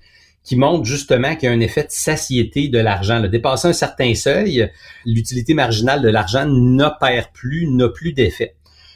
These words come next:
Donc, lui, ce qu'il a fait, ce qu'il a bien compris dans son exemple, c'est que une perception d'équité ne veut pas dire de l'égalité.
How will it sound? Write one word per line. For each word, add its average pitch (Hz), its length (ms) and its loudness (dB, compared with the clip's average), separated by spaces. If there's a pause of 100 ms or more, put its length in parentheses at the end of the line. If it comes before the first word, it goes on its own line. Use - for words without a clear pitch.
(120)
Donc, 131 340 2
lui, 214 200 2
ce - 140 -6
qu'il 147 260 -6
a 131 120 6
fait, 175 320 0
ce - 100 -10
qu'il 123 140 -4
a 117 80 4
bien 135 220 0
compris 139 480 -2
dans 117 180 0
son 113 240 0
exemple, 117 540 -2
c'est - 260 -4
que 156 320 0 (640)
une 135 240 0
perception 175 920 0 (240)
d'équité 117 960 -2 (300)
ne 123 220 4
veut 127 300 2
pas 156 180 4
dire 156 380 0
de 107 200 2 (180)
l'égalité. 117 920 0